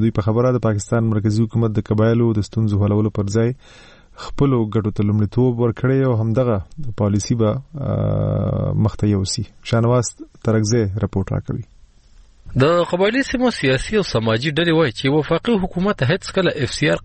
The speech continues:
Speaker 2: قانون نه ختموي. دوی وایي چې تر د دوه زره او اتلسم د عامو ټاکنو وړاندې خو نه فاټا ختمېږي او نه د های کورټ او سپریم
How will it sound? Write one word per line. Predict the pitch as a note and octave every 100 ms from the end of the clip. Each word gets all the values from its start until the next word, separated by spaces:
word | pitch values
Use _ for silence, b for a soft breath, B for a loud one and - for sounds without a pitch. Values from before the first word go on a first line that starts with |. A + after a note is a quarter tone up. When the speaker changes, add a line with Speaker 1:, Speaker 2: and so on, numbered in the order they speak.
| C#3+
Speaker 2:
قانون | E3 F#3+ B2
نه | A2+
ختموي. | - F#2 F#2 F#2 F#2 -
دوی | A#2 A#2+
وایي | B2+ -
چې | - E3+
تر | F#3 F3
د | F#3+ F3+
دوه | A#3+
زره | A#3+ B3
او | D3 D3
اتلسم | D3+ D#3 D#3 - G3+
د | F#3 G3
عامو | G#3 F#3+
ټاکنو | C3+ - F#3 E3
وړاندې | F3+ F3+ B2+
خو | C3 C3
نه | E3+ -
فاټا | C3+ - G#3
ختمېږي | D#3+ C#3 B2+ G#2+ G2 C3
او | C#3 F#3+
نه | G#3
د | C#3+
های | C#3+ C3+
کورټ | A3 B3 C3+
او | B2+
سپریم | - C3 C#3